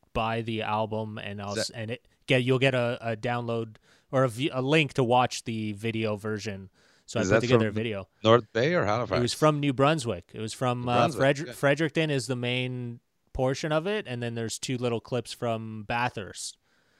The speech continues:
Speaker 2: Oh, cool.
Speaker 1: Yeah, so yeah, it was
Speaker 2: Wasn't
Speaker 1: pretty cool.
Speaker 2: Bathurst,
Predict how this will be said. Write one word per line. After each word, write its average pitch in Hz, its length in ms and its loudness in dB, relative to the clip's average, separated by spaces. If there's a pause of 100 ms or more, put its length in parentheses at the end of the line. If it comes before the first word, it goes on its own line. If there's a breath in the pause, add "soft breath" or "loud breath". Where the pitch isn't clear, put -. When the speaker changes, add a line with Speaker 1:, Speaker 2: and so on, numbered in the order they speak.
(200)
Speaker 2:
Oh, 156 120 4
cool. 170 340 4 (300)
Speaker 1:
Yeah, 123 360 2
so 120 240 0
yeah, 127 220 2
it - 40 0
was 113 60 -2
Speaker 2:
Wasn't 185 240 4
Speaker 1:
pretty 139 160 8
cool. 139 80 4
Speaker 2:
Bathurst, - 340 0